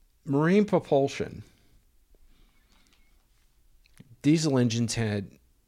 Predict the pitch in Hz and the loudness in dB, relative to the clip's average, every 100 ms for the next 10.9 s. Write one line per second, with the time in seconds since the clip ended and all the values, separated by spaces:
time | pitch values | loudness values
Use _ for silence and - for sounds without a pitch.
0 | _ _ _ _ _ _ - _ - 117 | _ _ _ _ _ _ -20 _ -10 -6
1 | 120 113 - - 127 107 98 95 - - | -4 -4 -6 -2 0 0 -4 -8 -12 -12
2 | - - - - - _ - _ _ 113 | -12 -12 -14 -20 -20 _ -20 _ _ -8
3 | 110 107 101 98 - - - _ _ _ | -6 -6 -8 -10 -12 -18 -20 _ _ _
4 | _ _ - _ - 117 156 160 123 120 | _ _ -20 _ -10 -4 -2 -2 0 0
5 | 117 110 95 101 95 107 107 95 - - | 0 0 -2 -6 -8 -8 -6 -4 -4 -4
6 | - _ _ _ _ _ _ - 127 127 | -10 _ _ _ _ _ _ -6 -4 -4
7 | 117 - - 101 101 95 - - - _ | -4 -4 -4 -6 -6 -10 -14 -20 -20 _
8 | - - - 95 98 95 95 95 - 110 | -20 -20 -16 -12 -10 -8 -10 -12 -12 -8
9 | 123 117 - - - - - - - 180 | -6 -6 -6 -10 -20 -20 -12 -4 -2 2
10 | 214 170 98 95 95 98 120 - - | 4 4 0 -4 -6 -6 -8 -8 -12